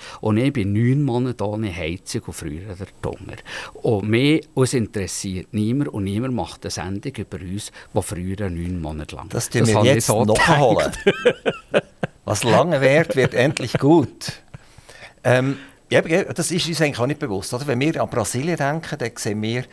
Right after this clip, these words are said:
Speaker 2: äh, Urwald, wir sehen vielleicht Busch, äh, wir sehen hohe Feuchtigkeit,
Speaker 1: Mhm.
Speaker 2: wir sehen das Meer. Und jetzt gehen wir,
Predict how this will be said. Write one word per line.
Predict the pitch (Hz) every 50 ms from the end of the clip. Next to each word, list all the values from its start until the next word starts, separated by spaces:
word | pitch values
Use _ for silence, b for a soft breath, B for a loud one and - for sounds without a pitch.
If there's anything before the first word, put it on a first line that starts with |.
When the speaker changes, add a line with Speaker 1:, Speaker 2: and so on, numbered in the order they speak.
| B B B B B B -
Speaker 2:
äh, | 120 110 - 104 104 95 87 90 95 73 65 65 -
Urwald, | 135 147 156 147 147 143 147 151 - -
wir | 117 104
sehen | - 135
vielleicht | - - 92 - -
Busch, | 113 117 156 165 - - - - - - B B B B B B B
äh, | 107 107 107 107 101 90
wir | 78 92 107 90 92 113 107 -
sehen | - 120 98 95
hohe | 120 131 135
Feuchtigkeit, | - 113 - - 123 135 147 - - - - - - 123 123 123 135 101
Speaker 1:
Mhm. | 95 87 87 90 85 87 90 B B B B B
Speaker 2:
wir | 117 113 -
sehen | - - 120 104
das | 98 -
Meer. | 110 101 95 92 107 123 139 165 185 180 - - B B B B B B B B B -
Und | 120 120 120 113 110 113 110 110 - - -
jetzt | 120 120 147 - - - -
gehen | 127 104 107
wir, | 107